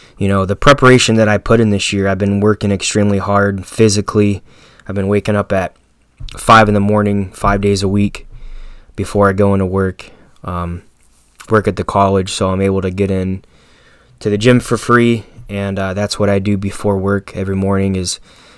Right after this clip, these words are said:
get up at five. I get up, um, get the coffee going, let the dog out, and, uh,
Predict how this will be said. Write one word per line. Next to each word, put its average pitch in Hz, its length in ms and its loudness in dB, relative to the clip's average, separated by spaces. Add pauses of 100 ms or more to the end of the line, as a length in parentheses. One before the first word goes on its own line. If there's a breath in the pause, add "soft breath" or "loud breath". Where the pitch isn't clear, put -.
(120 soft breath)
get 104 100 4
up 90 80 -2
at 95 100 -6
five. 110 640 4
I 101 100 -6
get 104 160 2
up, 104 260 2 (1300)
um, 90 440 -6 (220)
get - 120 -4
the - 60 -6
coffee 104 380 2
going, 104 540 2 (800 soft breath)
let 107 140 -2
the 104 80 -8
dog 101 320 4
out, 101 400 2
and, 92 380 -4
uh, 87 320 -6